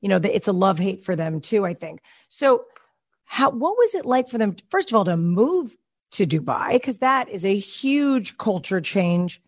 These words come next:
for them and schools and all of that. Plus, then you get married. So now you have a blended family and they're living with the stepdad and you're going back on television. How did that all work out?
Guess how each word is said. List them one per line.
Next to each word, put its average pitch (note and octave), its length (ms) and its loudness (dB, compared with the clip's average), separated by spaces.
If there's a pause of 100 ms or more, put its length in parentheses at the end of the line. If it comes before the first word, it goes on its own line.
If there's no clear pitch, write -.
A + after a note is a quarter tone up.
(140)
for G3+ 160 2
them E3+ 720 0 (320)
and F#3 160 0
schools F#3+ 720 0
and A3 100 -2
all F3+ 260 2
of D#3 100 -6
that. G3 400 0
Plus, B3+ 480 0 (360)
then G#3 360 2
you G#3 120 -4
get G3 200 0
married. F#3+ 720 0
So - 160 -4
now F#3 300 2
you F3 200 -2
have F#3 220 2
a F3 60 -4
blended F3+ 580 0
family G#3+ 440 2
and E3+ 120 2
they're E3+ 120 0
living F3+ 340 -2
with F3 180 -6 (300)
the F3 60 -12
stepdad G3+ 720 2 (160)
and F#4 340 2
you're A#3+ 140 -4
going A#3+ 240 2
back A3 220 2
on G3+ 120 -2
television. F#3+ 560 0
How A#3+ 120 2
did C#4 160 0
that B3+ 200 0
all E3 240 -2
work - 240 -16
out? - 260 -16